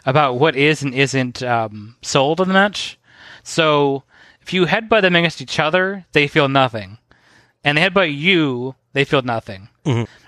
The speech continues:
Speaker 1: But you drop their head on the turnbuckle pad to the same area they're headbutting with, it stuns them.
Speaker 2: Yeah.
Speaker 1: Okay, I'm just trying to, and boot to the <laughs> face also, again, the same area they're headbutting with,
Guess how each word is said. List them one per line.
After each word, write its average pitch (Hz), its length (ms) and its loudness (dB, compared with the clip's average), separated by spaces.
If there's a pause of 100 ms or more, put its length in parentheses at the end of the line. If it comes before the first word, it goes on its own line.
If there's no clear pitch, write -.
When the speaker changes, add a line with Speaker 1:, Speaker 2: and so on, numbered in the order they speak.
(140)
Speaker 1:
But 147 380 0
you 147 100 -2
drop 170 300 0
their 165 160 2
head 156 240 2
on 139 240 2
the 123 300 -4
turnbuckle 185 400 0
pad 104 460 -6 (280)
to - 80 -8
the 147 80 -4
same 226 260 -2
area 220 160 4
they're 156 240 2
headbutting 127 300 -2
with, 110 360 -14 (380)
it 139 100 -4
stuns 143 360 -2
them. 92 180 -18 (1000)
Speaker 2:
Yeah. 180 120 0 (1000)
Speaker 1:
Okay, 147 200 0
I'm 131 80 -2
just 143 120 -8
trying 165 200 -2
to, - 60 -20 (280)
and 156 180 2
boot - 180 2
to 320 100 4
the 185 100 2
<laughs> - 0 -
face 208 380 2
also, 151 500 0
again, 160 240 -2
the 143 100 -4
same 196 260 -2
area 185 200 2
they're 139 100 2
headbutting 151 360 -2
with, 117 380 -12